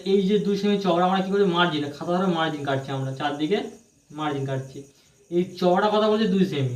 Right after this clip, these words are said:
ঠিক আছে? এবার বলছে কি, এই জায়গাটা আমার লেখা হয়, এইগুলো আমরা লিখি, ঠিক আছে? তাহলে এই যেগুলো লিখছি, এইটার ক্ষেত্রফল কত আর এইটার ক্ষেত্রফল কত বের করতে হবে, যেটা মার্জিন কাটা রয়েছে। এক্ষেত্রে আমরা কি করব, প্রথমে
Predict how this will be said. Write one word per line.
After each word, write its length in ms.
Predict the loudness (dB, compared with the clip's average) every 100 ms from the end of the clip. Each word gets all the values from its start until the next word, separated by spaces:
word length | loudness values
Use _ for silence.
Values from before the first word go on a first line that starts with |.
| -4
ঠিক 100 | -2 0
আছে? 140 | -2 -4 -10 -20 _ -4
এবার 160 | 0 0
বলছে 180 | 0 -4 -6
কি, 80 | -4 -6 -2 2
এই 80 | 4
জায়গাটা 200 | 6 4
আমার 140 | 2 0 2
লেখা 180 | 4 6
হয়, 120 | 4 2 0
এইগুলো 180 | 2 2 2
আমরা 120 | 4 6
লিখি, 220 | 6 4 0 -8 -12 -4
ঠিক 100 | 0
আছে? 120 | 0 -4 -8 -14 -20 _
তাহলে 160 | -8 -6 0
এই 80 | 0 2
যেগুলো 240 | 0 2 0
লিখছি, 320 | -2 -4 -4 -4 2
এইটার 260 | 4 4 0 0
ক্ষেত্রফল 400 | -2 0 0 2
কত 140 | 0 2 0 -2 -12 _ -4
আর 60 | -4 -2 0
এইটার 180 | 2 2
ক্ষেত্রফল 320 | 0 -2 -2
কত 120 | -4 -4
বের 120 | -4 -4
করতে 160 | -4 -4
হবে, 120 | -4 -2
যেটা 140 | 0 0
মার্জিন 260 | 2 0 0 0
কাটা 160 | 0
রয়েছে। 280 | 0 -2 -6 -14 -18 _ _ _ _
এক্ষেত্রে 320 | -2 0 0 0
আমরা 120 | 0 0
কি 60 | 4
করব, 140 | 6 6 2
প্রথমে 300 | -2 0 0